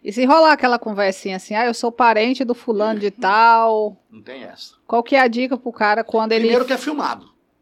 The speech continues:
Speaker 2: né?
Speaker 1: Aham.
Speaker 2: A lei seca daqui do Cuiabá, ela é filmada.
Speaker 1: É?
Speaker 2: Então
Speaker 1: Aí,
Speaker 2: você vai
Speaker 1: assim,
Speaker 2: começar
Speaker 1: ó.
Speaker 2: a operação, ó, ligou a câmerazinha ali,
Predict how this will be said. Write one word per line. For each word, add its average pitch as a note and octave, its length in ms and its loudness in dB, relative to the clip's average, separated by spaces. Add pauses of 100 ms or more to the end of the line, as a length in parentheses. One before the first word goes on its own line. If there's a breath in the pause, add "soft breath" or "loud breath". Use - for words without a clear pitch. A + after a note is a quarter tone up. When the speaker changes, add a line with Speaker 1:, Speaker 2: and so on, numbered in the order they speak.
Speaker 2:
né? G3+ 220 2
Speaker 1:
Aham. F3+ 280 -4
Speaker 2:
A - 40 -4
lei B2+ 120 -8
seca C#3+ 200 -6
daqui C#3+ 200 -6
do C3 60 -16
Cuiabá, B2 260 -2
ela D3+ 80 -4
é E3 40 -10
filmada. D#3 520 -6
Speaker 1:
É? G#3+ 440 4
Speaker 2:
Então C4 340 -4
Speaker 1:
Aí, F4+ 60 -2
Speaker 2:
você D#4 80 -2
vai D4+ 140 0
Speaker 1:
assim, G4 80 -4
Speaker 2:
começar A3+ 340 -2
Speaker 1:
ó. - 20 0
Speaker 2:
a G3 40 0
operação, F#3 440 -2
ó, G#3+ 260 -4
ligou F3 240 -8
a G3 60 -4
câmerazinha E3+ 580 -6
ali, E3+ 400 -8